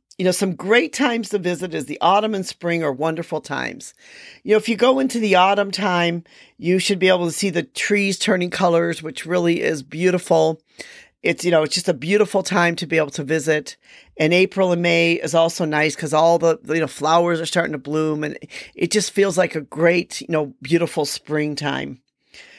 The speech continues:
You know, June is also a good choice if you can't visit Colonial Williamsburg during those two times. Colonial Williamsburg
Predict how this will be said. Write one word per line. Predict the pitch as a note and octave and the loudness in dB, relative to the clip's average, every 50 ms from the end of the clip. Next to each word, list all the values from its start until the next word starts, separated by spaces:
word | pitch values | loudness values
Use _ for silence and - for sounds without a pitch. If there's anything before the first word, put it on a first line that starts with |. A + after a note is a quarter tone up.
| - _ _ | -20 _ _
You | - F#3+ | -2 -2
know, | F#3 | 0
June | - - A#3 B3+ C4+ | 2 4 4 4 4
is | C4 G3 | 4 4
also | A#3 A3+ B3 B3+ - D4+ | 4 4 4 2 2 0
a | A#3+ | 0
good | F3 - - - | 0 -2 -4 -2
choice | - F3+ F3 E3 D3 - - | -2 0 0 0 0 -4 -6
if | D3+ - | -8 -8
you | E3+ | -10
can't | - - G3 F#3 F#3 - - | -6 0 2 2 2 0 2
visit | E3 E3 D#3 C3 F3 F3 | 2 2 2 2 -2 -6
Colonial | - D#3 E3 D#3+ D#3+ D#3+ D#3+ D3 | -4 -4 -2 -2 0 -2 -4 -4
Williamsburg | D#3 D#3 D3 D3 D3+ D3+ C3+ - - D3 C#3+ C3+ B2+ | -2 -2 -2 -2 -2 -4 -8 -6 -2 -2 -2 -2 -4
during | - D3 D3+ D#3 C#3+ | -6 -4 -4 -2 -2
those | C#3+ C#3+ C3+ - | -4 -4 -6 -8
two | - - D3 | -8 -10 -10
times. | C3+ - C#3+ C3+ B2+ C3 - - - - - _ _ _ _ _ | -6 -4 -4 -2 -2 -4 -6 -10 -14 -18 -18 _ _ _ _ _
Colonial | - - A3+ C#4+ G#4 G4+ G4+ G#4 F4+ | -8 -2 0 0 2 4 2 2 2
Williamsburg | G#3 F#3 A3 A3 A3 A3+ A3 G#3 G3 E3 - - D#3+ D#3 D#3 D3 C3 - | 4 4 4 4 4 2 0 -2 -4 -6 -2 0 2 2 2 0 -4 -12